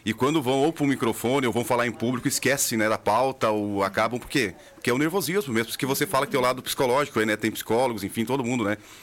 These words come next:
Pra trazer essa desinibição aí, né? Tirar fora um pouco isso aí, né? Deixar as pessoas com mais, ah, mais seguras na hora de se pronunciar, né? Falar em público, né? A gente sabe que,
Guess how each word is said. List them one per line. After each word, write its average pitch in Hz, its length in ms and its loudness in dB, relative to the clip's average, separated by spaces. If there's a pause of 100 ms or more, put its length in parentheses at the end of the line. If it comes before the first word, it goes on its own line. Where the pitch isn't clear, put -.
(200)
Pra 113 200 0
trazer 135 420 -2
essa 151 180 0
desinibição 135 800 0
aí, 117 140 2
né? 113 220 0 (300)
Tirar 123 300 0
fora 113 300 0
um 101 40 -6
pouco 107 220 0
isso - 100 -4
aí, 98 120 0
né? 101 80 0
Deixar 98 180 -4
as 117 60 -4
pessoas 120 320 -4
com 131 100 -4
mais, 117 420 0 (380)
ah, 95 580 0 (460)
mais 113 180 2
seguras 127 640 0
na 107 100 2
hora 110 200 2
de 113 80 -8
se - 60 -6
pronunciar, 143 520 -2
né? 107 80 -4
Falar 90 220 -2
em 120 60 -6
público, 131 500 -4 (340)
né? 87 100 -4
A 101 60 0
gente 101 160 -4
sabe 110 220 0
que, 113 280 -2